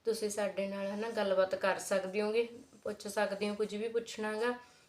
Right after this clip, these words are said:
ਤੇ ਆਪਣਾ ਪ੍ਰਾਈਸ ਵੀ ਇੱਦਾਂ ਨਹੀਂ ਹੈਗਾ ਵੀ ਬੁਟੀਕ ਵਾਲੇ ਜਿਵੇਂ ਹੁੰਦੀਆਂ ਨੇਗੀਆਂ, ਇੱਕ ਬੁਟੀਕ ਦਾ ਤਾਂ ਨਾਮ ਹੀ ਹੈਗਾ, ਇਹ ਤਾਂ, ਹਨਾ, ਆਪਣਾ ਇੱਦਾਂ ਪ੍ਰਾਈਸ ਨਹੀਂ ਹੈਗਾ। ਆਪਣੀ ਸਿਲਾਈ ਵੀ ਸਾਰਾ ਕੁਝ ਬਹੁਤ ਵਧੀਆ ਹੈਗਾ। ਤੇ ਬਾਕੀ ਜਿਹੜੇ ਕਰਾ ਰਹੇ ਆ ਉਹਨਾਂ ਨੂੰ ਤਾਂ ਪਤਾ ਹੀ ਹੈਗਾ।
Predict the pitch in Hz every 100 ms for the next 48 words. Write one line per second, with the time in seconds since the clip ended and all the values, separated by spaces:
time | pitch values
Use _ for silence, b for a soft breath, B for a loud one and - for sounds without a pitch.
0 | B _ _ _ _ - - 247 240 240
1 | 220 226 208 202 220 247 - 214 214 214
2 | 202 233 233 214 208 214 202 202 196 196
3 | 190 190 190 190 190 202 196 185 190 196
4 | 196 240 240 214 214 220 214 220 220 226
5 | 208 190 196 208 202 190 240 277 b b
6 | b b _ - - 233 233 240 247 240
7 | - 220 220 208 202 202 196 208 196 185
8 | 196 185 175 202 208 - - _ - 208
9 | 208 208 202 190 202 190 185 190 202 220
10 | 208 220 233 202 190 185 185 180 175 208
11 | 214 220 233 - b b b b 214 196
12 | 196 - 208 202 - - - - 214 208
13 | 214 226 208 190 190 208 208 208 214 220
14 | 214 175 175 185 185 180